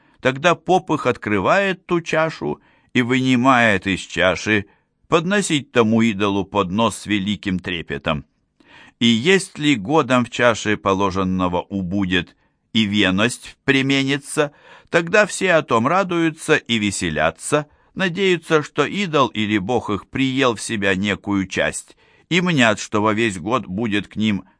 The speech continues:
во всём милостив и благоподатлив, и паки ту чашу наполняют полну и вдают в руку идолу по-прежнему, а есть ли в той чаше не убудет ничего,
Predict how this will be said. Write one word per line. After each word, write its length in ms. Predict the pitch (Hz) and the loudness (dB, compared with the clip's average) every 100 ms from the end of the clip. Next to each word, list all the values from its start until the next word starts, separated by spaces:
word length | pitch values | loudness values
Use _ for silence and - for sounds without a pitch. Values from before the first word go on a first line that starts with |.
| _ _ | _ _
во 160 | 127 127 | 0 0
всём 340 | - 131 101 | 0 2 2
милостив 760 | 117 165 151 143 - 131 - - _ | 2 0 0 -4 -4 -4 -4 -18 _
и 100 | 120 | -4
благоподатлив, 1120 | 101 113 110 101 - 92 85 87 - 131 135 - _ - - - | 0 4 4 2 2 2 4 0 0 -4 -4 -10 _ -20 -20 -4
и 200 | 196 180 _ | -2 -2 _
паки 340 | - 185 180 175 | 0 0 0 -4
ту 200 | 170 160 | -2 -2
чашу 520 | - 160 151 151 143 | 2 0 0 -4 -4
наполняют 800 | 120 131 127 123 123 120 110 - | -2 -2 0 0 2 0 0 -4
полну 640 | - 98 95 135 202 185 - _ | -4 -2 0 -2 -2 -4 -8 _
и 100 | 113 | -2
вдают 500 | 113 92 123 135 156 101 | -2 0 0 2 -2 -2
в 60 | |
руку 320 | 123 127 120 | -2 -2 0
идолу 420 | 110 113 101 98 98 | 0 0 -2 -2 -2
по-прежнему, 840 | 87 82 82 76 71 110 135 165 _ _ _ _ _ _ | -2 -2 -4 -4 -4 -4 -4 -6 _ _ _ _ _ _
а 200 | 107 101 | 2 2
есть 500 | 92 104 127 120 - | 0 0 0 -2 -4
ли 200 | 110 113 | 0 0
в 100 | - | 0
той 220 | - 107 | 0 0
чаше 480 | 92 107 92 98 90 | 0 0 0 -2 -2
не 120 | 85 | 0
убудет 600 | 92 87 76 190 208 196 | -2 -2 -2 -2 -2 -4
ничего, 640 | 180 180 - 156 156 156 | -4 -6 -4 -2 4 2